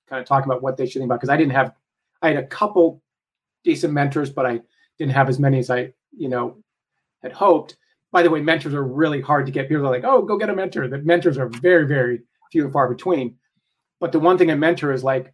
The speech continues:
pay attention to the relationships that you're building, 'cause those things are gonna serve you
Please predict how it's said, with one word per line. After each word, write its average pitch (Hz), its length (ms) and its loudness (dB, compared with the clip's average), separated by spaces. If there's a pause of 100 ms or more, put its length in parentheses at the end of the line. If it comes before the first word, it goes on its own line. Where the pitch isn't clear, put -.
pay 220 240 -4
attention 180 480 0
to 151 100 -2
the 131 120 0
relationships 135 760 -2
that 135 140 -8
you're 127 100 -6
building, 123 540 -2 (400)
'cause 143 120 -10
those 170 220 4
things 180 180 0
are 170 60 2
gonna 139 180 -2
serve 156 480 0
you 127 440 -2